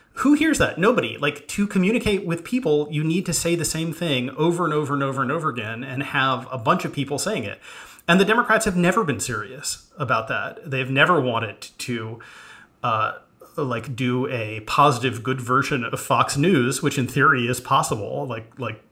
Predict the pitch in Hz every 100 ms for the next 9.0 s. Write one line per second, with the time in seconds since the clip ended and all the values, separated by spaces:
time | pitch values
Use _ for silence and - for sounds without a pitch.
0 | _ _ _ - 131 123 117 143 131 135
1 | 131 131 143 120 110 120 151 147 117 113
2 | 117 113 - 139 117 120 117 117 113 113
3 | 110 131 113 110 170 120 - - - -
4 | - - - _ 156 156 151 160 160 -
5 | 277 175 247 135 135 151 151 160 175 175
6 | - - - - 175 165 147 175 170 -
7 | 135 135 135 131 131 135 135 151 143 131
8 | 120 127 123 113 113 107 - 101 85